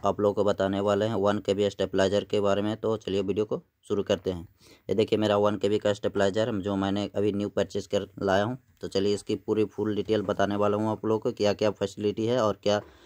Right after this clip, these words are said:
लगा हुआ है इसमें कंपोनेंट। तो चलिए फर्स्ट कंपोनेंट देखिए, वन के बी का ये मेरा, अम, ट्रांसफार्मर है जो कॉपर बाइंडिंग कॉइल में है।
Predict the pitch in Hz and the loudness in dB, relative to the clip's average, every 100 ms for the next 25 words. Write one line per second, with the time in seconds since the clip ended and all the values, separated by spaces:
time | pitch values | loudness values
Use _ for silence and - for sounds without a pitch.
0 | - - 101 101 104 104 101 101 110 131 | -20 0 4 6 6 6 2 2 -4 -2
1 | 107 98 101 117 131 113 95 92 101 127 | -2 0 0 0 -4 -6 -6 -2 -2 -2
2 | 143 _ _ - - - 110 107 107 101 | -6 _ _ -20 -20 -4 -2 2 2 2
3 | 110 107 104 127 156 - 107 110 101 104 | 2 2 2 0 -2 -2 0 2 2 0
4 | 101 107 110 147 - _ _ _ _ _ | 2 2 2 0 -6 _ _ _ _ _
5 | _ _ _ _ _ - - 104 98 95 | _ _ _ _ _ -18 -2 2 2 0
6 | - - 92 90 92 - 101 101 101 107 | -6 -10 -6 -4 -4 -2 0 2 4 4
7 | 131 143 _ - 98 - 98 107 104 101 | 2 -2 _ -2 -2 0 2 2 4 2
8 | 104 107 104 104 117 135 | 2 2 2 0 -4 -8